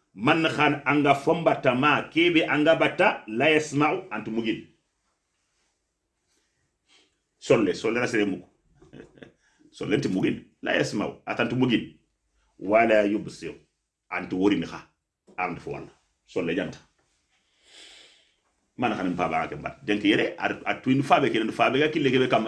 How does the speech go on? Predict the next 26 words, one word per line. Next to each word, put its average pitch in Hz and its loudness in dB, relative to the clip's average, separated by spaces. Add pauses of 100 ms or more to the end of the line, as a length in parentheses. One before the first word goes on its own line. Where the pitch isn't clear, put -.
kille 127 0
ke 135 0
manya. 180 -4 (1500)
Ar 127 4
tuindu 156 6
fabe 151 4
nanti, 139 -2 (140)
ga 127 -4 (120)
ke 156 2
be 175 4
bata 143 0
na 127 0
fay 147 4
munte. 95 -2 (1500)
Deza, 160 6 (380)
anga 160 -2
fo 185 -4
mbata 147 2
anta 127 2
muku. 123 -2 (2250)
La 127 4
yasma'u, 147 2
wala 156 2
yubsir, 139 -2 (520)
antu 147 4
worin. 151 4